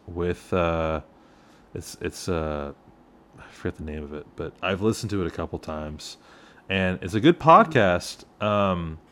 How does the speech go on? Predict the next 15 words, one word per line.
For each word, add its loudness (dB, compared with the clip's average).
but 4
he 2
mentioned 6
that 4
he, 6
i-, -10
in 0
the 4
m-, 4
in 0
the, 2
in 0
the 6
show 6
Yellowstone. 6